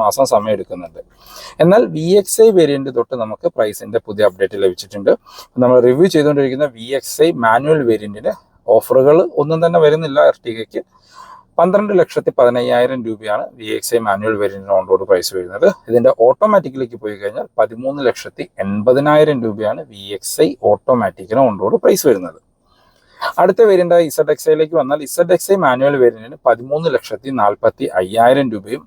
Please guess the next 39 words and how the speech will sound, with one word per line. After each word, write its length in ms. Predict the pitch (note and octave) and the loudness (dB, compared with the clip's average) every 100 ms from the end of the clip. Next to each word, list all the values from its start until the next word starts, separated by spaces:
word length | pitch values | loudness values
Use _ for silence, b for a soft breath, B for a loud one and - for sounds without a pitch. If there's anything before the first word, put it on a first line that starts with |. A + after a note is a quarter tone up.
| - | 2
ഓട്ടോമാറ്റിക്കിന് 640 | D#3+ - G3 C3 A2+ A2 C#3+ B2 | 2 2 0 0 -4 -12 -8 -6
പതിനഞ്ച് 340 | A2+ A#2 B2+ A#2 | -6 -8 -14 -20
ലക്ഷത്തി 320 | - - - - | -20 -20 -6 -2
പതിനായിരം 480 | G2+ G2+ G2+ G#2 G2+ | -2 0 0 0 -6
രൂപയാണ് 300 | F#2 G2 A#2+ E3+ | -6 -2 0 2
പ്രൈസ് 200 | C#3 - | 2 0
വരുന്നത്. 260 | G2 F#2 F2 G#2+ | -8 -10 -10 0
അതായത് 320 | A2+ G#2+ A#2+ G3 b b b - B2+ | 4 4 4 -2 b b b -6 0
വി 100 | F3 G3 | 4 4
എക്സ് 160 | F#3+ G#3+ | 4 4
ഐ 20 | A3 D3 | 4 2
and 100 | D3 | 0
ഇസഡ് 220 | - C3+ C3+ | -6 -4 -4
എക്സ് 160 | - C#3+ | -2 0
ഐ 20 | B2 | 0
വേരിയന്റ് 260 | A#2 A#2+ A#2 | 0 -2 -4
തമ്മിൽ 220 | A2+ C#3 C3 D3 | -4 -8 0 4
ഏകദേശം 420 | F3 B2+ A2+ B2+ A#2 | 4 2 -2 -4 0
ഒരു 80 | A#2+ | 0
ഒരു 120 | F3 D#3+ | 4 2
ലക്ഷത്തി 340 | - B2 C3 A2+ | 0 -8 -4 -2
ഇരുപതിനായിരം 540 | G#2 G#2 A2 A2 B2 | 0 0 2 -2 -2
രൂപയുടെ 260 | G#2 G2+ G#2 F#2+ | -4 -2 -2 -8
ഡിഫറൻസ് 360 | - G2 F#2+ G2 | -8 -8 -2 0
ആണ് 100 | C#3 | 2
വരുന്നത്. 320 | G3 E3 G2 - _ B B B B F#3+ | 2 2 -4 -6 _ B B B B 2
അതിന് 220 | G#3 G#3 G3+ F3 | 4 4 4 4
വർത്ത് 260 | E3+ - | 2 4
ആയിട്ടുള്ള 280 | F3 E3 E3 - | 2 4 2 0
ഫീച്ചേഴ്സ് 420 | C#3+ - D3 C3+ C#3+ | -12 -4 -4 -2 -8
ഇസഡ് 220 | C3+ C3 | -4 -4
എക്സ് 140 | - C#3 | -4 -2
ഐ 40 | B2+ | 0
വേരിയന്റിൽ 340 | B2 A#2+ B2 A#2+ | 0 -2 -4 -4
ഉണ്ട് 180 | D3+ F3+ D#3+ | 0 2 2
എന്നാണ് 220 | C3 A2+ | 0 -6
എൻ്റെ 140 | G#2+ G#2 | -4 -6
ഒരു 100 | G2+ G2+ _ _ _ F#2+ | -6 -14 _ _ _ -8
അഭിപ്രായം. 480 | G2 - F#2+ C3 | -8 0 4 4